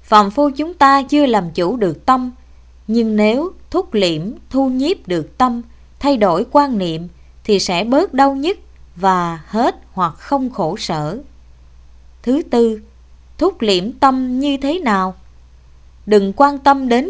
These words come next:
việc đau nhức, nhiếp tâm niệm Phật là xong. Thay đổi quan niệm như thế nào? Đừng nghĩ rằng sự đau đớn này làm mình khổ sở.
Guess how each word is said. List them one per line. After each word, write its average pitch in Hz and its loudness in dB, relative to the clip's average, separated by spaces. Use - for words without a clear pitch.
việc 185 -2
đau 269 2
nhức, 330 -2
nhiếp 277 0
tâm 240 0
niệm 165 -4
Phật 170 -2
là 180 -2
xong. 262 -4
Thay 240 2
đổi 180 2
quan 269 4
niệm 170 -2
như 262 -2
thế 277 -2
nào? 185 -2
Đừng 214 4
nghĩ 202 2
rằng 202 2
sự 185 0
đau 277 2
đớn 262 0
này 196 -2
làm 185 -2
mình 180 -4
khổ 185 -2
sở. 175 -4